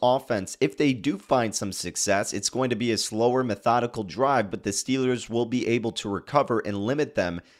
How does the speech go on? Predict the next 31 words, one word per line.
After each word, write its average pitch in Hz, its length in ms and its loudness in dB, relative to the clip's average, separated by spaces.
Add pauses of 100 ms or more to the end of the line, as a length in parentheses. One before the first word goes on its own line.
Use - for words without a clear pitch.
(140)
to 107 140 -6
field 185 380 0
goals 92 300 -2
more 82 220 -4
often 76 340 -6
than 69 160 -10
not. 64 320 -14 (420)
I 120 140 4
could 202 240 -6
see 143 220 -2
Chase 120 340 0
McLaughlin 107 640 0
getting 107 240 -2
about 101 280 2
two - 200 -6
field 139 360 -2
goals 98 280 0
in 87 120 -6
this 78 180 -6
game. 76 260 -6
So 95 320 0
again, 101 320 0
I'm 92 180 -2
curious 147 420 -2
to 117 100 -6
see 123 180 -4
where 117 180 0
these 110 200 -4
books - 300 -4
post - 460 -2
it, 85 200 -2